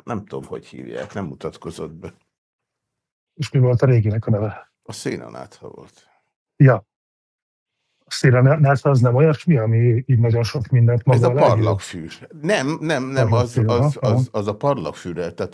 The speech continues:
Speaker 1: va-, van, í-, így
Speaker 2: Aha.
Speaker 1: megkarcolnak téged, eh, egy allergológus, eh, különböző anyagokat rak a kezedre,
Speaker 2: Igen, igen,
Speaker 1: és az
Speaker 2: igen.
Speaker 1: adnak függvényében, hogy hogy színeződik el.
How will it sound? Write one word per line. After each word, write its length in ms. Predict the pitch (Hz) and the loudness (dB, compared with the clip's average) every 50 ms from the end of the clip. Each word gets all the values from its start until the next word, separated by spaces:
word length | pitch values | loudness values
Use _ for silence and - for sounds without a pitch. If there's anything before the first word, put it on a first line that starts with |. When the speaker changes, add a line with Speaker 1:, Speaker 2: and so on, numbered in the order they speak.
| - 92 | -8 -8
Speaker 1:
va-, 140 | 110 - - | -8 -8 -8
van, 400 | 110 135 147 139 120 101 - - - | -8 -8 -6 -6 -6 -8 -12 -12 -14
í-, 220 | 90 95 - _ - | -14 -14 -14 _ -10
így 140 | 208 190 160 | -6 -2 0
Speaker 2:
Aha. 80 | 123 | 0
Speaker 1:
megkarcolnak 880 | 110 113 113 117 - 95 87 87 - - 101 90 87 85 85 85 85 | 0 0 -2 -2 -4 -6 -6 -6 -8 -8 -8 -6 -6 -8 -10 -12 -12
téged, 560 | - - 90 85 82 80 87 85 85 80 - _ _ _ _ _ _ _ _ _ _ _ | -12 -10 -10 -8 -8 -8 -8 -8 -8 -10 -12 _ _ _ _ _ _ _ _ _ _ _
eh, 520 | - - 71 80 80 80 80 80 80 82 78 - | -8 -6 -4 -4 -4 -2 -2 -2 -4 -4 -6 -6
egy 280 | - 85 82 82 78 - | -8 -8 -8 -8 -6 -6
allergológus, 1200 | 90 92 90 90 87 90 82 92 92 92 98 98 101 113 139 156 180 170 - - - - - _ _ _ | -4 -4 -4 -4 -6 -6 -8 -6 -6 -4 -4 -4 -6 -6 -8 -8 -10 -10 -14 -16 -18 -20 -20 _ _ _
eh, 200 | 104 95 90 92 - | -10 -8 -8 -10 -8
különböző 540 | - 135 120 101 87 85 80 85 80 80 85 | -6 -2 -2 -2 -2 -2 -4 -6 -8 -6 -6
anyagokat 560 | 90 95 87 82 80 78 - - 85 78 - | -4 -4 -4 -6 -8 -8 -10 -12 -12 -12 -10
rak 160 | 85 87 87 | -10 -10 -10
a 100 | 87 73 - _ _ _ _ _ _ _ | -12 -16 -20 _ _ _ _ _ _ _
kezedre, 340 | - 113 131 151 143 139 131 | -2 2 4 6 6 6 6
Speaker 2:
Igen, 140 | 120 117 110 | 4 4 2
igen, 100 | 110 113 | 0 0
Speaker 1:
és 220 | 117 117 110 101 | -2 -2 -4 -6
az 140 | 98 95 117 | -6 -4 -4
Speaker 2:
igen. 260 | 117 98 117 113 - _ _ _ _ _ _ _ | -4 -4 -4 -8 -10 _ _ _ _ _ _ _
Speaker 1:
adnak 360 | 110 107 104 - - 95 - | -6 -6 -4 -6 -10 -12 -12
függvényében, 640 | - - 110 104 92 90 85 82 82 80 73 80 78 | -12 -12 -10 -8 -8 -8 -8 -8 -8 -10 -8 -8 -10
hogy 140 | 80 80 - | -10 -10 -8
hogy 180 | - 101 82 | -6 -6 -6
színeződik 800 | - - - 90 80 80 76 71 - 80 78 69 69 76 - - | -6 -8 -12 -10 -10 -10 -10 -10 -12 -14 -14 -14 -14 -16 -14 -10
el. 340 | - 98 107 113 120 123 | -6 -2 0 0 0 0